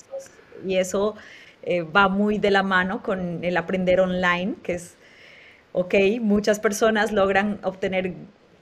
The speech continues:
buenos trabajos gracias a su estudio en tecnología o,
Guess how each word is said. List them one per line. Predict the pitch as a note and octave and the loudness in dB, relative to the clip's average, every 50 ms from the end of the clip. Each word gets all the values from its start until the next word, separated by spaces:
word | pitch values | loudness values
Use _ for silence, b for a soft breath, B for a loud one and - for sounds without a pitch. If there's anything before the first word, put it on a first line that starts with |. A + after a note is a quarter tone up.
| _ - G3+ F#3 | _ -18 -14 -4
buenos | F3+ G3+ G3+ G3+ G#3 G#3+ - | -2 0 0 0 -2 -4 -2
trabajos | - G#3+ G#3 G3+ G3 G#3 G3+ A3+ G#3 F#3+ | 0 2 4 4 4 2 0 -2 -4 -2
gracias | G3 G3 F3+ F3+ F3+ F3 F3 G#3+ | -2 0 0 0 -2 -4 -2 -2
a | F#3+ F#3 | -2 -2
su | F#3 - F#3+ F#3 F#3 F3+ D3+ - E2+ - | -4 -6 -6 -6 -4 -6 -6 -6 -6 -6
estudio | - F#3 E3+ - - G#3 G3+ G3 G3 F#3+ F#3+ F#3+ F#3+ F#3+ F#3+ F#3+ F#3 F#3 | -6 -6 -6 -8 -6 -4 -2 -2 0 0 0 2 2 2 2 2 2 2
en | F3+ F3+ F3 F3 F3+ | 2 0 0 -2 -4
tecnología | F3+ G3 F#3 F#3+ F#3 F3+ F3+ F3+ - - B3+ B3+ B3 A#3+ A3 G3 G3 F#3+ F3+ | -6 -6 -4 -2 -2 0 -2 -2 -2 -4 -6 -2 0 2 2 2 2 2 2
o, | F3 F3 F3 F3 E3+ E3 | 4 4 2 2 0 -2